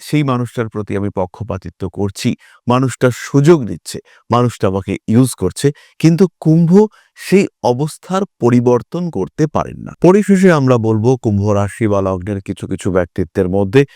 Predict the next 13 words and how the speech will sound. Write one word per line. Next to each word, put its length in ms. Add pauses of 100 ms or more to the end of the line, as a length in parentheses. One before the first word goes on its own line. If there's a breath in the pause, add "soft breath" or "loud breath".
(240 soft breath)
একটু 220
বাড়তি 440
কথা 320
বলার 280
টেন্ডেন্সি 500
দেখতে 260
পাওয়া 300
যায়। 240 (220 loud breath)
তারা 300 (200)
এই 180 (140)
কথা 360
বলতে 340
বলতে 300